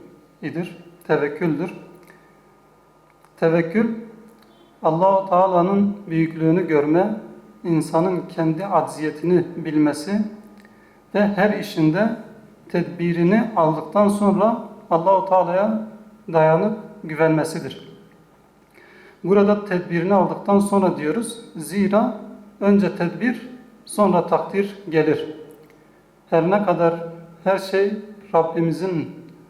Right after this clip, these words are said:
rızası olmadan, Rabbimizin izni olmadan olmasa da biz tedbir almakla yükümlüyüz. Zira Rabbimiz Azze ve Celle bizlerin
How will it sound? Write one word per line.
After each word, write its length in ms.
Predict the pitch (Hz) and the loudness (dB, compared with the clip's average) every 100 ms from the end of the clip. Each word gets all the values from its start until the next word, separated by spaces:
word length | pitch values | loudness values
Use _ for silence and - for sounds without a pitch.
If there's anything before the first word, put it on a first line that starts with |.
| - | -6
rızası 440 | 160 156 151 - | -4 0 0 0
olmadan, 440 | 180 170 156 143 139 131 - - - | -2 0 0 0 -4 -6 -14 -16 -2
Rabbimizin 720 | 165 156 156 156 185 165 156 | 0 0 0 0 -2 -8 -8
izni 260 | 165 147 170 | -14 -6 0
olmadan 520 | 180 175 156 147 143 | 0 2 0 0 -4
olmasa 520 | 180 175 151 - 185 | -4 -2 -4 -4 -4
da 260 | 170 208 214 - - - _ - | 0 0 -2 -14 -20 -20 _ -12
biz 540 | 180 202 - - - - - - | -4 -4 -6 -16 -20 -20 -20 -6
tedbir 460 | 175 170 175 180 190 | -6 -4 -6 -4 0
almakla 680 | 151 175 180 180 190 202 - | 0 0 -2 0 -2 -2 -8
yükümlüyüz. 720 | 156 160 151 156 127 - - - _ _ _ _ _ _ - _ - _ _ _ _ | -8 0 2 2 0 -10 -20 -20 _ _ _ _ _ _ -20 _ -20 _ _ _ _
Zira 600 | 180 170 214 208 226 - - - - | -12 2 4 6 4 0 -10 -18 -2
Rabbimiz 440 | 170 165 180 202 185 | 0 0 2 2 4
Azze 340 | 185 185 165 | 2 2 2
ve 100 | 165 | 2
Celle 420 | 170 180 165 214 202 - - - - _ _ _ _ _ _ _ _ _ _ _ | 2 -2 0 -2 -4 -14 -20 -20 -20 _ _ _ _ _ _ _ _ _ _ _
bizlerin 640 | 170 170 - 160 170 220 | -6 -4 0 2 4 4